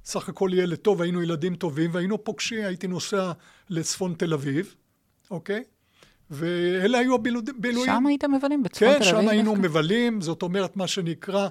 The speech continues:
Speaker 1: אה, אה, חברה סלונית, אה, סוג של, אוקיי? לאחר מכן קמו הדיסקוטקים והמועדונים, המועדונים, בסוף שנות השישים וכך הלאה,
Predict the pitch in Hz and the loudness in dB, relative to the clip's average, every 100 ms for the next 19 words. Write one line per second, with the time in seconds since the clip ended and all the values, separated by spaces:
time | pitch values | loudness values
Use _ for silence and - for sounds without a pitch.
0 | - - _ - 160 151 156 156 196 160 | -6 -20 _ -8 -6 -4 -4 -4 -4 -4
1 | 156 156 - _ _ _ - _ _ - | -6 -8 -14 _ _ _ -20 _ _ -10
2 | - 214 180 170 220 - 202 165 175 160 | -2 2 2 4 0 2 0 2 4 2
3 | 120 - 185 165 165 - - 185 127 - | -2 -8 -10 -10 -10 -6 -2 -2 -2 -6
4 | 147 196 220 - 269 277 - - - 160 | -6 -6 -8 -10 -12 -12 -20 -20 -6 -6
5 | 156 208 226 220 - 175 151 185 185 175 | -2 -2 -2 -2 -2 -4 -4 -6 -4 -4
6 | 160 151 127 135 175 - - 170 - 208 | -4 -6 -8 -4 -2 -2 -4 -6 -4 -4
7 | - 180 139 113 _ _ _ 151 147 185 | -4 -6 -6 -8 _ _ _ -6 0 0
8 | 170 165 147 151 143 139 156 269 277 _ | 2 0 0 -2 -2 -2 -4 -6 -12 _
9 | _ 202 170 156 160 175 165 147 147 151 | _ -8 -4 -2 -2 -4 -6 -6 -6 -4
10 | 196 254 277 - _ _ - 160 - 202 | -4 -6 -10 -18 _ _ -12 -8 -6 -6
11 | - - 175 170 185 170 - 196 151 - | -6 -6 -8 -8 -10 -8 -6 -6 -8 -10
12 | 156 190 226 | -10 -8 -8